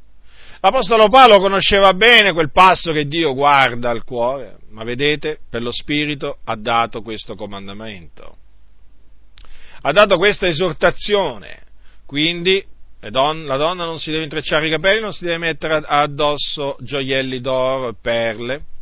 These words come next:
naturalmente, superfluo che vi dica che anche i gioielli d'argento, eh, non si deve mettere, no? Perché siccome che so che alcuni sono così contenziosi che arrivano a dire: "Sì, ma qua c'è scritto oro e perle, non c'è scritto argento".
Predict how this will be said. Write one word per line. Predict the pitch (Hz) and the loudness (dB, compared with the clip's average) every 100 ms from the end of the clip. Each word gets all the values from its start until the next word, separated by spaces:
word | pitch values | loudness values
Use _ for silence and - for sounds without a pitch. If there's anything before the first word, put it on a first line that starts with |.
| - - - | -10 -12 -12
naturalmente, | 127 120 120 113 117 123 120 113 104 - - | -10 -8 -8 -8 -10 -12 -10 -10 -12 -14 -18
superfluo | - 113 143 143 139 | -14 -4 -2 -2 -6
che | 123 127 | -8 -6
vi | 123 | -6
dica | 127 139 127 107 | -6 -6 -6 -8
che | 110 | -6
anche | 123 117 113 | -6 -8 -12
i | |
gioielli | 117 117 117 | -10 -8 -8
d'argento, | 113 113 104 147 113 90 101 | -8 -10 -8 -6 -6 -10 -10
eh, | 120 | -10
non | 107 | -12
si | - | -14
deve | 107 104 | -12 -12
mettere, | 110 113 - 107 | -10 -12 -12 -14
no? | 113 | -14
Perché | 110 - 110 - - - | -12 -10 -10 -12 -18 -16
siccome | - 127 127 | -12 -10 -8
che | 120 | -8
so | 113 123 | -6 -6
che | 120 120 | -4 -4
alcuni | 117 - 135 120 | -4 -6 -8 -6
sono | - 131 131 | -6 -6 -8
così | 127 117 | -10 -10
contenziosi | 139 131 117 120 - 143 131 | -8 -8 -6 -8 -6 -6 -6
che | 123 | -4
arrivano | 120 123 127 | -4 -4 -6
a | |
dire: | 127 131 | -6 -6
"Sì, | 156 | -6
ma | 147 139 | -8 -6
qua | 143 | -6
c'è | 127 | -6
scritto | 117 117 120 | -8 -8 -4
oro | 123 123 | -4 -4
e | 113 | -6
perle, | 127 120 113 107 | -2 -2 -2 -6
non | 110 | -10
c'è | 110 | -12
scritto | 117 113 110 | -12 -10 -10
argento". | 95 120 110 85 - | -10 -10 -10 -12 -16